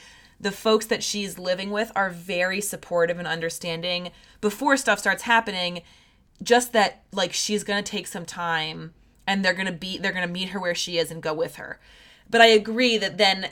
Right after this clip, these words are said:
then what happens is we sort of move into the space where she's being gaslit. All this stuff is happening that she knows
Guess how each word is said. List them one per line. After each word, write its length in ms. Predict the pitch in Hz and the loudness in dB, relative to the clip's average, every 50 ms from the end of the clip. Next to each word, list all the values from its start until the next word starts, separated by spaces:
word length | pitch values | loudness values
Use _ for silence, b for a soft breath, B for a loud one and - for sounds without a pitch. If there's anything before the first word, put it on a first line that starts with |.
| - | -12
then 320 | - 180 202 208 202 202 202 | -8 -2 0 0 0 0 -2
what 120 | 196 - | -4 -4
happens 420 | - 202 180 175 175 175 175 175 175 | 0 2 2 2 2 0 -4 -4 -6
is 120 | 175 165 | -10 -10
we 80 | 170 170 | -8 -8
sort 160 | - 185 175 | -4 -4 -4
of 60 | 165 | -4
move 160 | 180 180 170 175 | -4 -6 -8 -8
into 160 | 170 170 170 | -6 -6 -4
the 80 | 165 | -6
space 420 | 160 - - 165 165 165 165 - - | -6 -6 -4 -2 -2 -2 -2 -4 -6
where 480 | 165 170 165 160 156 156 156 151 - b b b b b b b | -2 -2 0 0 2 0 0 -2 -4 b b b b b b b
she's 300 | - - 208 208 180 156 | -8 -6 -4 -4 -4 -4
being 260 | 196 190 180 170 160 | -4 -4 -4 -4 -2
gaslit. 680 | 143 160 175 185 190 185 - - 165 165 160 151 - - | 0 2 4 4 4 4 0 -4 -4 -4 -4 -4 -4 -2
All 160 | - 190 190 185 | 0 0 0 0
this 120 | 180 - | -2 -4
stuff 160 | - 190 185 | -6 -6 -8
is 100 | 190 - | -8 0
happening 320 | - 190 185 185 185 180 175 | 4 4 4 4 2 -2 -4
that 100 | 165 165 | -4 -4
she 220 | - - - 190 180 | -4 -6 -6 -6 -8
knows 920 | 175 180 185 185 202 202 196 190 180 175 170 165 165 170 170 - - - | -8 -6 -4 -2 0 0 2 2 2 2 0 0 -2 -6 -6 -8 -8 -10